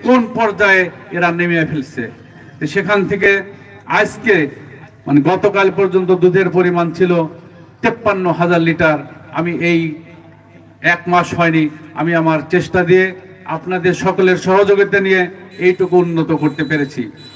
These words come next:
আমি আপনাদেরকে বলতে চাই, আপনারা আমার হাতকে শক্তিশালী করুন, আপনারা দুধ দেওয়া বেশি করুন। আমি আপনাদের যে দাবি দোয়াগুলো আছে, আমি ইনশাল্লাহ পর্যায়ক্রমে সবই দেওয়ার চেষ্টা করব ইনশাল্লাহ।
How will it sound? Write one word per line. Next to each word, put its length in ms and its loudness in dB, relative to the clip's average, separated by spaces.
আমি 200 0
আপনাদেরকে 580 -2
বলতে 280 0
চাই, 360 2
আপনারা 460 -2
আমার 240 0
হাতকে 400 -2
শক্তিশালী 540 -2
করুন, 400 2
আপনারা 420 -2
দুধ 240 2
দেওয়া 300 4
বেশি 240 0
করুন। 420 2
আমি 240 0
আপনাদের 560 -2
যে 120 0
দাবি 240 4
দোয়াগুলো 500 2
আছে, 420 0
আমি 240 -2
ইনশাল্লাহ 640 2
পর্যায়ক্রমে 760 0
সবই 500 2
দেওয়ার 300 2
চেষ্টা 320 -2
করব 260 0
ইনশাল্লাহ। 560 -2